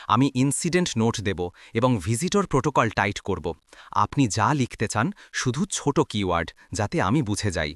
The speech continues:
আমার মস্তিষ্ক ক্ষিপ্রতার সঙ্গে ফাইলগুলো খুলল। নকল ভেন্ডর, পেনড্রাইভ, লকার, গণেশ। আমি হাত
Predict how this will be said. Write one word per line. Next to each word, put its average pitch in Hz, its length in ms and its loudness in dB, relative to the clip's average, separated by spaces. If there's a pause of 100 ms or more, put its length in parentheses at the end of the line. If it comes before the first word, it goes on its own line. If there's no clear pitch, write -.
(180)
আমার 135 280 6
মস্তিষ্ক 123 520 0 (180)
ক্ষিপ্রতার 180 540 2
সঙ্গে 131 380 2
ফাইলগুলো 107 560 2
খুলল। 101 340 0 (540)
নকল 107 380 2
ভেন্ডর, 113 460 4 (260)
পেনড্রাইভ, 110 520 2 (220)
লকার, 98 420 2 (180)
গণেশ। 98 400 2 (440)
আমি 120 200 8
হাত 120 260 2